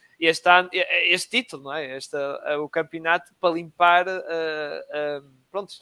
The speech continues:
limpar a época toda a nível de títulos, ou seja, ficarem com todas as taças disponíveis,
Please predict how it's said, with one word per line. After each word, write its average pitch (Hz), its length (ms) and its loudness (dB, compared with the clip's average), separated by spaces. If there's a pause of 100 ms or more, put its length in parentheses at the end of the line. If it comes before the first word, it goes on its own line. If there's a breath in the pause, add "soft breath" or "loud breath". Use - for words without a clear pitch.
limpar 147 320 -2
a 151 60 2
época 151 220 -8
toda 156 240 -10
a - 20 -14
nível 151 260 -10
de - 60 -16
títulos, - 260 -16
ou 131 80 -16
seja, 127 220 -14
ficarem 147 300 -4
com 147 180 -18
todas 151 320 -6
as 143 120 -12
taças 151 340 -4
disponíveis, 190 500 -10